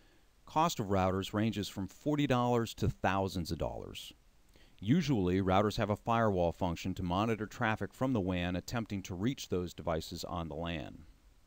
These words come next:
Some advanced I P telephony features require traversing the lan through the firewall to operate. These would include remote administration, branch office networking,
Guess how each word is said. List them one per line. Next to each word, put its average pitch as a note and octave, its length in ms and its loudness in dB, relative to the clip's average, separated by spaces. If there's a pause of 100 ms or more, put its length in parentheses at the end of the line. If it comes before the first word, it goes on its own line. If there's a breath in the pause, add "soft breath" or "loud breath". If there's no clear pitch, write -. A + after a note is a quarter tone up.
(1500 loud breath)
Some D#3+ 380 6
advanced B2 520 2
I A#2 160 4
P A#2+ 160 0
telephony G2+ 460 2
features G2 540 -2
require A2+ 480 0
traversing G#2+ 600 0
the F2 100 -2
lan E2+ 340 -2
through D3 400 -4
the D#3+ 80 -2
firewall G#2+ 640 0
to F#2+ 100 -2
operate. E2 500 -2 (720 soft breath)
These C#3 180 0
would C3+ 140 2
include F#2+ 480 0 (100)
remote G#2+ 380 2
administration, G2 960 -2 (600 soft breath)
branch G#2+ 460 0
office G#2 360 0
networking, F#2+ 760 -4